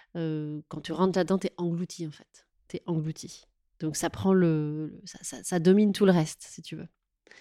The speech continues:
Et, et pourquoi j'en parle là ? Parce que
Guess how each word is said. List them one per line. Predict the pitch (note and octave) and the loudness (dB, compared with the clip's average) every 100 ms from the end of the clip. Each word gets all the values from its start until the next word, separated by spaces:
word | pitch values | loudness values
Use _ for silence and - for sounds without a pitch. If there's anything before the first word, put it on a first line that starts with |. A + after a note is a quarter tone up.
| - - - _ _ _ _ _ _ _ _ _ _ _ _ _ - | -20 -20 -20 _ _ _ _ _ _ _ _ _ _ _ _ _ 0
Et, | G#3 G3+ G3+ G3+ - | 4 6 6 4 2
et | G3+ | 0
pourquoi | G#3+ A3+ C#4+ | 0 4 6
j'en | A3+ A#3 | 6 6
parle | A#3 B3 A3 | 6 6 6
là ? | G#3+ G#3+ A#3+ D4 E4+ - _ | 6 8 6 4 0 -4 _
Parce | G#3+ F#3+ - A#3 G#3+ | -8 -6 -6 -2 -4
que | - - A3+ A#3+ C4+ | -6 -2 0 2 -2